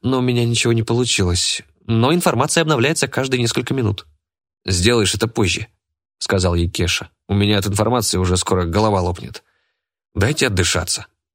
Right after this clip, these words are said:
«Верно», — согласилась Айгуль. «Ты ведь уже такой старенький, как мы могли об этом забыть? Такой же пожилой, как и Шалпан, тебе уже целых двадцать семь лет». Кеша изумленно на нее вытаращился.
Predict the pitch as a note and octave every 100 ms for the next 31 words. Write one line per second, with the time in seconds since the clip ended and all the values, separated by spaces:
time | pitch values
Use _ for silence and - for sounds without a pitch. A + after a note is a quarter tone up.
0 | _ G2 A#2+ B2+ C3+ A2 - _ _ _
1 | _ - G2 G2 F2+ F#2 F2 - F2 F2
2 | E2+ _ _ _ _ _ _ _ _ -
3 | B2 A#2 A#2+ B2 A#2 C#3+ C3+ - B2 D3+
4 | C3+ G2 F#2 - C#3 A#2+ B2 C3+ C3+ A#2+
5 | A#2+ A#2+ A#2 C3+ G#2+ E2+ - _ _ _
6 | _ F#2 F2 D3 D#3 D#3 B2+ A#2+ B2+ C#3+
7 | B2 A#2+ - G2+ F#2 C3 A2+ - _ _
8 | _ F2 G#2 A#2 - - B2+ C#3+ A#2 G#2+
9 | A2+ - - D3 B2+ C#3 C#3 - _ _
10 | _ _ _ _ _ _ _ F#2 F#2 F#2+
11 | F2+ F2+ F2+ G#2+ B2 A#2 F#2+ F2+ F2+ F2+
12 | F2 F2 F2 - - -